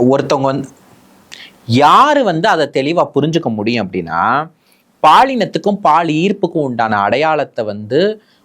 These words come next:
புரிஞ்சுக்கிறவங்களுக்கு மட்டும்தான் வந்து அதை தெள்ள தெளிவா மைண்ட்ல வந்து வச்சு, வச்சு புரிஞ்சுக்கிறவங்களுக்கு மட்டும்தான்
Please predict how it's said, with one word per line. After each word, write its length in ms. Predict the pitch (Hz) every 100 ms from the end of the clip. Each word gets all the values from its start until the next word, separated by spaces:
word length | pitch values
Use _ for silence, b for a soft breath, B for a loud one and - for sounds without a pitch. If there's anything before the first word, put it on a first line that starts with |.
| _ -
புரிஞ்சுக்கிறவங்களுக்கு 800 | 185 226 208 - 135 123 110 107
மட்டும்தான் 520 | 104 107 147 127 127
வந்து 440 | 101 98 123 175
அதை 280 | 180 127 120
தெள்ள 300 | 120 131 170
தெளிவா 360 | 185 151 143 151
மைண்ட்ல 340 | 117 135 143
வந்து 320 | 110 113 143
வச்சு, 600 | 131 104 - 127 104 98 95
வச்சு 320 | 110 - 175
புரிஞ்சுக்கிறவங்களுக்கு 720 | - 170 180 156 123 110 104
மட்டும்தான் 640 | 104 104 135 107 98 180